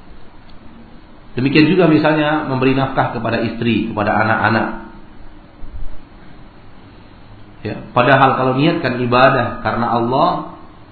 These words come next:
setiap satu butir nasi yang naik ke mulut istri kita, kita mendapatkan pahala. Setiap satu lembar daun yang dia makan, kita mendapatkan pahala.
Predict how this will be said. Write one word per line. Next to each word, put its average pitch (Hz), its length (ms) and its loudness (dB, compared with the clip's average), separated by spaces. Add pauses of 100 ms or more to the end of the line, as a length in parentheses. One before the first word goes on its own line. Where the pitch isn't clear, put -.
(160)
setiap 117 720 -2 (160)
satu 120 280 -4
butir 113 280 2
nasi 113 320 0
yang 98 160 0
naik 110 320 -2
ke 104 80 -2
mulut 107 240 -2
istri 98 300 -4
kita, 87 300 -4
kita 131 200 -2
mendapatkan 101 520 -6
pahala. 82 520 -8 (400)
Setiap 151 240 -2
satu 135 240 0
lembar 131 320 4
daun 143 320 4
yang 120 80 0
dia 117 240 2
makan, 113 320 0
kita 135 140 -2
mendapatkan 117 580 -4
pahala. 92 520 -8